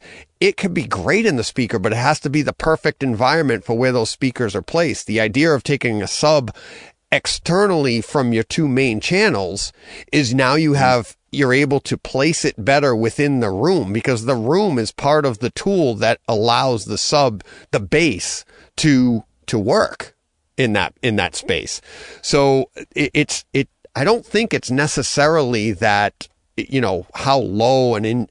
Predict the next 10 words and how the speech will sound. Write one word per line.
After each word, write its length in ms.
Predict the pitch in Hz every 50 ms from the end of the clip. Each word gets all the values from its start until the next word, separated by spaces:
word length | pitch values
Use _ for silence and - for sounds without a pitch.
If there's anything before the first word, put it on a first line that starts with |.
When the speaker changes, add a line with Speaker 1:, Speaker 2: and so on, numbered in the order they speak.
| _ -
Speaker 1:
uh, 320 | 107 90 87 85 85 85 - -
in 160 | 120 127 123
wall 300 | 117 120 123 123 127 123
can 240 | - - 98 85 82
get. 420 | 76 107 110 139 202 - - - _ - - - - - - _ -
It's 200 | - 123 - - -
more 360 | 120 113 127 156 180 190 175
about 300 | 139 117 117 104 101 95
just, 440 | - - 120 104 - - - - - _ _
uh, 80 | - 127